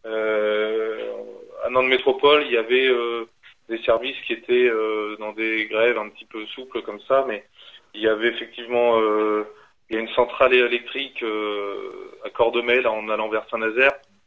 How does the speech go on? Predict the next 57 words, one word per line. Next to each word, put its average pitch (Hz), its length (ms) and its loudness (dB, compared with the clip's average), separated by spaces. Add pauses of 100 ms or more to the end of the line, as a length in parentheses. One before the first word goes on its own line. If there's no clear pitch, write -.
(360)
euh, 98 840 -4 (180)
qui, - 240 -12 (140)
qui 101 580 -14
fonctionnait 110 320 -4
au 110 80 0
fioul 117 220 -4
et - 20 2
au 113 80 0
charbon. 120 460 4
Ils 110 80 -4
sont - 80 -8
en 101 60 -4
train 110 200 -6
de, 95 400 -4 (520)
de, 95 360 -6
de 104 80 -12
supprimer 110 440 -4
l'unité, 104 420 -4
là. 131 180 -2 (680)
Donc, 110 300 -6
euh, 107 240 2
il 107 80 2
y 110 60 6
avait 113 220 4
un, 110 80 4
il 110 80 0
y 110 40 4
a 113 60 6
un 113 40 4
préavis 117 320 2
de - 80 -18
grève 117 300 4
aussi, 120 420 -8
euh, 107 120 -4
d'une 135 240 -4
journée 131 260 4
par 127 240 0
semaine. 127 340 0 (320)
Ça, - 160 -6
c'était - 220 -10
autre 113 160 -6
chose. 123 220 -2 (360)
Et 107 120 -2
surtout, 117 300 -2
le 120 80 -4
mou-, 120 180 -8 (160)
bah, 98 180 2
je 104 60 -2
dis 123 160 -4
surtout 135 300 -2
parce 117 180 -2
que 123 80 -2
le 117 60 -4
mouvement 117 220 0
étudiant 120 440 0
était, 120 340 0
euh, 110 220 0